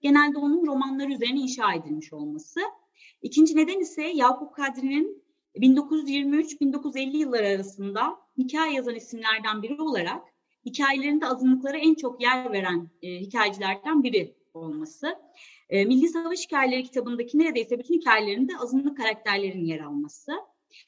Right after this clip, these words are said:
E, azınlık meselesi üzerinden, e, hikaye ve romanları kıyaslandığında ise biçimsel özellikleri dışında çok büyük farklılıklarla karşılaştığımızı söyleyemeyiz. Zira hikayelerindeki olumsuz bakış açısı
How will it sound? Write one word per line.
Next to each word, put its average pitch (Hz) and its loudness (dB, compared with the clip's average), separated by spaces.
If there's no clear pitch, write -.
E, 214 2
azınlık 320 4
meselesi 302 2
üzerinden, 233 0
e, 202 -8
hikaye 262 2
ve 285 -2
romanları 226 -4
kıyaslandığında 240 -2
ise 330 -2
biçimsel 302 4
özellikleri 247 -2
dışında 233 -4
çok 320 -6
büyük 240 -6
farklılıklarla 240 -2
karşılaştığımızı 220 -8
söyleyemeyiz. 202 -2
Zira 311 4
hikayelerindeki 269 -2
olumsuz 254 0
bakış 220 0
açısı 294 -4